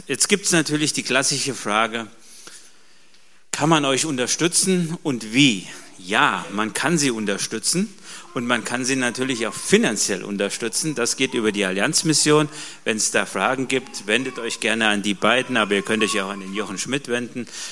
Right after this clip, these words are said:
Der wird euch da sicherlich auch sehr gut Auskunft geben können. Das ist ein Thema. Wer die angesprochene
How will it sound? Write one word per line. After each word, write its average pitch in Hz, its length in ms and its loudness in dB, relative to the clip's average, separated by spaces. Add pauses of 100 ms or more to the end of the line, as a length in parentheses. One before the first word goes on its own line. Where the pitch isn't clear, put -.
(140)
Der 107 140 4
wird 113 160 2
euch 110 140 0
da 104 120 -2
sicherlich 101 520 -4
auch 117 100 2
sehr 107 220 0
gut 101 160 -6
Auskunft 131 480 -2
geben 127 240 -2
können. 127 280 -2 (280)
Das 101 160 -2
ist - 160 -4
ein 143 200 2
Thema. 147 440 0 (460)
Wer 131 500 4 (260)
die 107 120 0
angesprochene 123 920 0